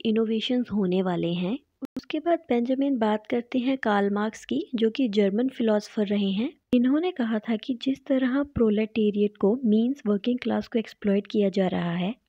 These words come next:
तो एक ना एक दिन वो फेड अप होकर रिवोल्ट पे उतर आएंगे और ऐसे ही फिर रेवोल्यूशन स्टार्ट हो जाती हैं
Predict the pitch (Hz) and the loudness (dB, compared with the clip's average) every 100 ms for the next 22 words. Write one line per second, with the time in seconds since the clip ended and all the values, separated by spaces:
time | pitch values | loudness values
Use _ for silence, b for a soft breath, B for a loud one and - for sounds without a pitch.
0 | _ 294 302 254 262 262 302 294 254 269 | _ -4 -2 -2 -4 -4 -2 -2 -2 0
1 | 269 285 285 - 220 202 226 - 214 196 | 0 0 -4 -2 -2 0 -2 -2 -2 0
2 | 202 190 190 202 196 - 262 240 196 190 | 2 2 2 2 0 0 0 0 -2 0
3 | 185 185 226 262 247 247 262 262 294 - | -2 -2 -2 -2 -2 -2 -4 -4 -4 -2
4 | 247 214 196 196 196 208 208 - 190 208 | -2 0 0 -2 -2 -4 -4 -4 -4 -2
5 | 196 185 175 190 180 240 | -2 -2 -4 -4 -2 -2